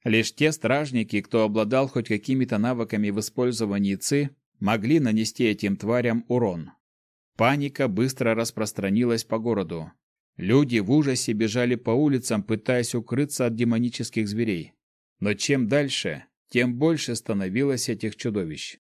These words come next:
В центре города, на главной площади,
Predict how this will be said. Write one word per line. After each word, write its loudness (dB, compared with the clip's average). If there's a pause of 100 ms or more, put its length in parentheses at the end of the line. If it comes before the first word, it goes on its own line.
(540)
В -20
центре 0
города, -2
на -2
главной 0
площади, -2